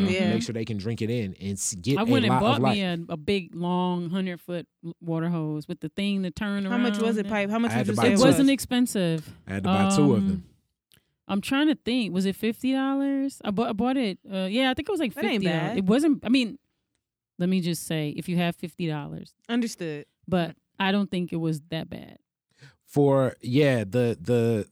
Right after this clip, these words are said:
Speaker 3: the, I had to buy two 'cause the first one I bought, uh, got a hole in it.
Speaker 1: Mm.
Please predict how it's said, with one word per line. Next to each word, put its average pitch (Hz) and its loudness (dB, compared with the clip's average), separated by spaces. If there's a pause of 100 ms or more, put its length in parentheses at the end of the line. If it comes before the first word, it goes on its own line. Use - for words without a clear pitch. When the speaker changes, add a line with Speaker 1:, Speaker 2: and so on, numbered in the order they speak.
Speaker 3:
the, 113 0
I 123 0
had 143 4
to 120 -2
buy 123 2
two 151 4
'cause 120 0
the 107 -4
first 139 0
one 127 -2
I 113 0
bought, 107 -2 (280)
uh, 101 -4
got 98 -4
a 98 -4
hole 131 2
in 123 -2
it. - -6
Speaker 1:
Mm. 202 0